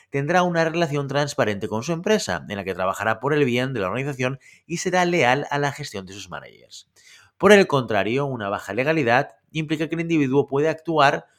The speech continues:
por razones personales, mostrando dobles intenciones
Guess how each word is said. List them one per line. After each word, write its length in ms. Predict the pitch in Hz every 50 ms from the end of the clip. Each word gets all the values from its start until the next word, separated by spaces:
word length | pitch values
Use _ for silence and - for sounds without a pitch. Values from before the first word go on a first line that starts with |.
| _ _ _ _ _
por 160 | - 101 90
razones 360 | 87 82 - 104 92 87 -
personales, 540 | - 101 - - 151 180 170 110 - - -
mostrando 500 | 110 113 - - 156 160 165 175 160 - -
dobles 380 | 117 110 147 147 135 123 127
intenciones 640 | 143 151 175 165 151 135 139 131 135 156 185 180 -